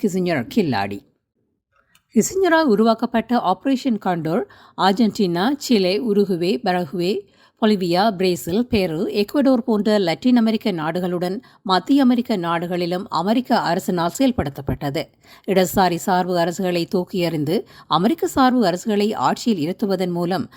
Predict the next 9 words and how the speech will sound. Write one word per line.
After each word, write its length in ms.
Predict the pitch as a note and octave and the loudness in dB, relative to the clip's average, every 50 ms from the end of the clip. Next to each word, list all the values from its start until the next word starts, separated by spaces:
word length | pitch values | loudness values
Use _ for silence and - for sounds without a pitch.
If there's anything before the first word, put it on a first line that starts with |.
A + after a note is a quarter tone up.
| - - _ | -20 -20 _
தொடர்ச்சியான 640 | - - G#3+ G3+ G#3 C#4 - E4+ D#4 D4 C#4+ C#4+ C#4+ C4 | -2 2 2 2 2 2 0 2 2 2 2 2 0 0
சுரண்டல்களையும் 840 | - F#3 F3+ F3+ G3+ A3 A3 G#3+ G3+ G3 G3+ G3 F#3 F3+ E3+ G#3+ C4+ | -2 -2 -2 -2 -2 -2 -2 -2 0 0 0 0 0 -2 -4 -4 -2
அமெரிக்கா 460 | B3+ G#3+ G#3+ G3+ G3 - - E3+ F3 - | -2 0 0 0 -2 0 0 -2 0 0
செயல்படுத்தி 460 | - D4 C#4 B3+ - A3 C3+ - C3+ | 0 -2 0 0 -2 -4 -4 -4 -6
வந்தது. 420 | A#2+ B2 A#2+ B2 C#3+ C#3+ D#3+ D#3 - _ _ _ _ _ _ _ - - - | -4 -4 -4 -4 -2 -2 -4 -4 -6 _ _ _ _ _ _ _ -20 -20 -10
ஆயிரத்தி 320 | - - C#3+ F3 A3+ - - | -4 0 0 0 0 -2 -2
தொள்ளாயிரத்தி 340 | - E4+ F4 D#4+ - D#4 | 0 0 2 2 4 4
எண்பத்தி 240 | C#4+ C#4 - - D4 A3 | 2 2 2 2 0 0
நான்கில் 640 | D#3 D#3 D#3+ D#3+ F3+ A3+ A#3+ - B3 B3+ C4 - | 2 0 0 0 2 2 2 2 0 -2 -2 -4